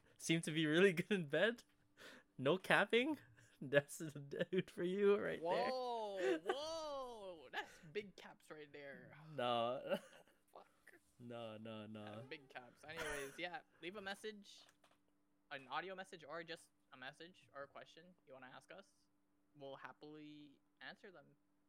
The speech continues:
Speaker 2: if we have the knowledge to answer it. But, um,
Speaker 1: <laughs>
Speaker 2: while, while you're there, you know, give us a fi-, like, a rating.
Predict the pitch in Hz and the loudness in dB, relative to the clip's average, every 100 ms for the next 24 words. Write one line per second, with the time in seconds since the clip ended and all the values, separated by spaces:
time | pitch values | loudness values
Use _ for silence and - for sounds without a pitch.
0 | _ _ _ - 143 151 156 147 143 135 | _ _ _ -18 -16 -10 -6 -6 -6 -8
1 | 170 165 160 160 - _ _ _ _ _ | -8 -10 -16 -20 -20 _ _ _ _ _
2 | _ - 170 160 - 170 165 185 - 160 | _ -16 -14 -14 -14 -16 -16 -18 -20 -20
3 | 139 _ _ 123 135 143 123 _ - - | -20 _ _ -20 -20 _ _ _ -16 -14
4 | - - - - - _ - _ _ _ | -14 -8 -8 -10 -18 _ -20 _ _ _
5 | _ _ _ _ - - 339 359 - - | _ _ _ _ -8 -4 2 2 2 -2
6 | - 330 - - - - - 311 _ - | 4 4 4 2 4 2 2 -2 _ -14
7 | 392 359 359 269 - 190 226 339 381 240 | -2 2 2 0 -6 -10 0 0 0 -6
8 | 202 226 180 160 175 135 180 170 175 175 | -6 -8 -8 -10 -14 -14 -10 -8 -8 -6
9 | 196 247 - 180 - 185 - 156 156 147 | -8 -6 -10 -12 -10 -12 -10 -8 -6 -4
10 | 151 240 185 | -4 -4 -6